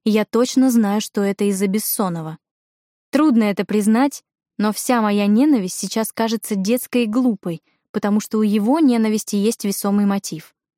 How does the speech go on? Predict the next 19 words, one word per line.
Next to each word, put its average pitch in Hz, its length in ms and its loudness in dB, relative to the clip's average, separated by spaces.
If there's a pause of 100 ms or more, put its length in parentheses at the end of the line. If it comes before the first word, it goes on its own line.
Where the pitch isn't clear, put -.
(520)
И 233 80 2
она 233 240 4
бездонна, 240 640 4
как - 220 -6
чёрная 254 420 4
дыра, 208 380 0 (300)
судя 202 320 -4
по 214 100 -2
доносящейся 202 720 -2
из 190 120 -2
его 202 220 0
мощных 208 400 -2
колонок 220 480 2
композиции 196 840 -2 (280)
"Я 202 180 0
ненавижу 208 500 2
всё 208 220 -4
в - 80 -14
тебе" 170 400 -6